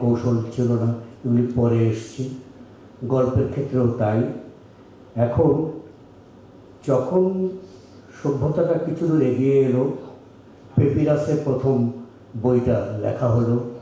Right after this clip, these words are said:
শিপার্স রিক রেকার, তখন থেকে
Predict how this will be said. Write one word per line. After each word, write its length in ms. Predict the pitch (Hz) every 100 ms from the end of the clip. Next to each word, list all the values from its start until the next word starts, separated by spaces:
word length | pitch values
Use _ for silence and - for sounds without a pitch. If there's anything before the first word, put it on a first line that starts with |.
| - - - -
শিপার্স 420 | 139 - 123 117 - - - - - - 107
রিক 440 | 107 113 - -
রেকার, 680 | 110 120 117 135 147 156 - - - - - - - - - - -
তখন 400 | 139 127 147 156
থেকে 560 | - 151 131 123 120